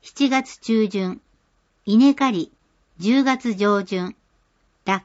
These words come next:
穀、十月中旬。定員、六十組。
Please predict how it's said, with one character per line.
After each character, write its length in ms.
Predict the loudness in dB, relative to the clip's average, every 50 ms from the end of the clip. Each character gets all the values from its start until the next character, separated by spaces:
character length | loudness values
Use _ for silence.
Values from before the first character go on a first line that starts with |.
| _ -6
穀、 420 | -6 -6 -4 -4 -6 -6 -6 _ _ _ _ _ _ _ _ _ _
十 240 | -4 -2 0 2 2
月 280 | 2 2 0 -2 -8 -16
中 320 | -8 -2 0 0 0 0
旬。 300 | -2 -4 -6 -6 -8 -12 _ _ _ _ _ _ _ _ _ _ _ _ _ _ _
定 260 | 0 2 2 4 4
員、 260 | 2 2 0 -2 -4 _ _ _ _ -8
六 300 | -8 -8 -4 -2 -2 -2
十 140 | 0 -2 -4
組。 420 | -4 -6 -6 -6 -6 -6 -8 -10